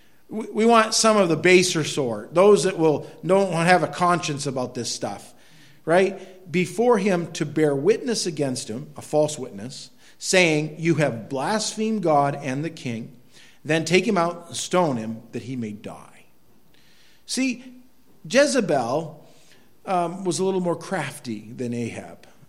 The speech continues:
and she saw the righteous man Naboth and his land, and she devised a plan to get it for Ahab. And it goes on to say, "So the men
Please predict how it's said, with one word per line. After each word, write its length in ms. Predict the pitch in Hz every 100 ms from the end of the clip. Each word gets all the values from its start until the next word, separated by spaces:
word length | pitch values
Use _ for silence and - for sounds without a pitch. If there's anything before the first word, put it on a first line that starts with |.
| -
and 540 | 135 127 123 117 123 - -
she 640 | - - 196 202 160 - - -
saw 600 | - 160 156 156 127 - - -
the 100 | 110
righteous 460 | 113 143 143 139 -
man 300 | 139 135 127
Naboth 540 | 127 131 131 120 - - - - - -
and 80 |
his 240 | 87 131 123
land, 520 | 127 123 123 120 120 - - -
and 80 | 95
she 180 | - 131
devised 440 | 131 127 123 120
a 40 |
plan 460 | 110 - 117 104 92 -
to 80 |
get 260 | 104 135 82
it 160 | 82 -
for 160 | 95
Ahab. 460 | 92 101 82 76 80 _ _ - - - -
And 100 | 135
it 40 | 151
goes 180 | 170
on 100 | 170
to 80 | 165
say, 180 | 165 175
"So 200 | 156 180
the 80 | 151
men 340 | 170 180 180